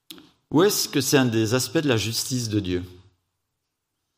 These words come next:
Oui, Dieu est grâce, oui, Dieu est amour, oui, Dieu est bienveillant,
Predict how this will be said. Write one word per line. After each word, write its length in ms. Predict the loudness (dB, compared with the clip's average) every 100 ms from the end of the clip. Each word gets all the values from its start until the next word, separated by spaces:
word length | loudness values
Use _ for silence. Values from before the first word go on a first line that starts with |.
| _ _ _ _ _ -20 -20 _
Oui, 300 | 6 6 6
Dieu 380 | 4 6 10 10
est 80 | 8
grâce, 540 | 8 6 6 2 -2
oui, 260 | 2 2 4
Dieu 200 | 8 10
est 100 | 10
amour, 560 | 8 6 6 4 2 -2
oui, 240 | 2 2
Dieu 340 | 2 2 4 4
est 60 |
bienveillant, 680 | 2 2 4 4 2 0